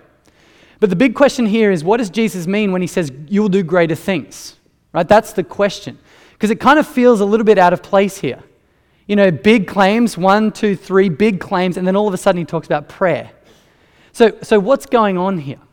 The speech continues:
Why is Jesus speaking about this? What does he mean by greater things? You know, does this mean that when I pray, I can just put Jesus' name on the end of it and get whatever I want?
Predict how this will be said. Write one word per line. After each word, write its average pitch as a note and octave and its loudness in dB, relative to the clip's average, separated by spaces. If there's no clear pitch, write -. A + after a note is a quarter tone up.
Why G#3 2
is B3 0
Jesus G#3+ -4
speaking G#3 -4
about F#3 0
this? D3+ -8
What G#3 2
does B3 -2
he C#4 2
mean A#3 2
by G3 4
greater E3+ -2
things? - -10
You A3+ 0
know, A3+ 4
does A#3 4
this C#4 -2
mean G3 -2
that D#3+ 0
when F#3 2
I F#3+ 4
pray, D#3 4
I F3+ 2
can A#3+ -2
just - -4
put G3 2
Jesus' F3+ -2
name F3+ 0
on F3+ -2
the D3+ 0
end F#3 -2
of D#3+ 0
it D#3 -2
and D3 -4
get D#3+ 0
whatever D#3 0
I C#3 2
want? D3 -6